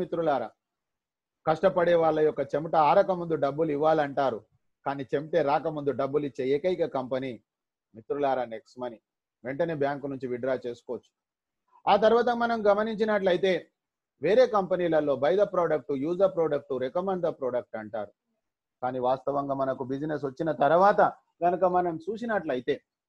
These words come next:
మళ్ళీ వాళ్ళు పీవీ, బీవీలని, right left అని ఇలాంటి conditions ద్వారా మన యొక్క డబ్బులు ఇది చేస్తారు మిత్రులారా. కానీ ఇక్కడ ఎలాంటి digital services ను కూడా మనము యూజ్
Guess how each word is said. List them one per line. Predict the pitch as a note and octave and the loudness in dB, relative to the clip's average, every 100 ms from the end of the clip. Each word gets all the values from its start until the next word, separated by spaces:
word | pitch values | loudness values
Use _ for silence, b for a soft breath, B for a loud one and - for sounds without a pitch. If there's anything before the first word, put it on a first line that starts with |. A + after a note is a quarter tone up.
| _ _ _ _ - D#3+ | _ _ _ _ -4 0
మళ్ళీ | B3 C#4 A3+ | 2 2 4
వాళ్ళు | G3+ F#3+ D#3 - - - | 4 4 2 -2 -8 -2
పీవీ, | F#3+ A3 G3 D#3 | 0 2 0 0
బీవీలని, | G3+ G#3+ G#3 F#3+ F#3+ E3 - - D3 | 0 2 2 2 0 -4 -8 -4 2
right | F#3 G3+ F#3+ D#3+ | 2 4 2 2
left | F#3 - G3+ | -2 0 0
అని | E3+ D#3 - _ C#3+ | 0 -4 -10 _ -2
ఇలాంటి | G3+ A3 F#3+ | -2 -2 -2
conditions | D3 E3 F#3+ F#3 D#3+ D3 B2+ | -2 0 -2 -2 -6 -6 -4
ద్వారా | B2 B2+ C3 A#2 - _ A#2 | 0 0 0 -2 -8 _ -10
మన | C#3 C#3 | -8 -6
యొక్క | - A#2 A2+ | -6 -6 -6
డబ్బులు | A#2+ C#3 A#2+ - _ B2+ | -4 -4 -6 -10 _ -10
ఇది | C#3 D3 | -8 -4
చేస్తారు | C3+ B2 B2 A2+ A2 | -4 -2 -2 -2 -6
మిత్రులారా. | A2+ G#2 G#2 - _ _ _ _ B2+ | -12 -12 -12 -16 _ _ _ _ -6
కానీ | C3+ C3+ | -4 -4
ఇక్కడ | C3 D3 C#3 A#2+ _ _ B2 | -4 0 0 -2 _ _ -4
ఎలాంటి | F3+ G#3+ F3 C3+ | -2 -2 -6 -6
digital | D#3 F#3+ F#3 - | -8 -2 -2 -2
services | C3+ F3+ A3 F#3 D#3 C#3+ | -4 -4 -6 -6 -6 -8
ను | C3 | -4
కూడా | C3+ B2+ - _ _ C3 | -2 -2 -4 _ _ -8
మనము | C#3+ C#3 B2+ | -6 -6 -2
యూజ్ | F3+ | -2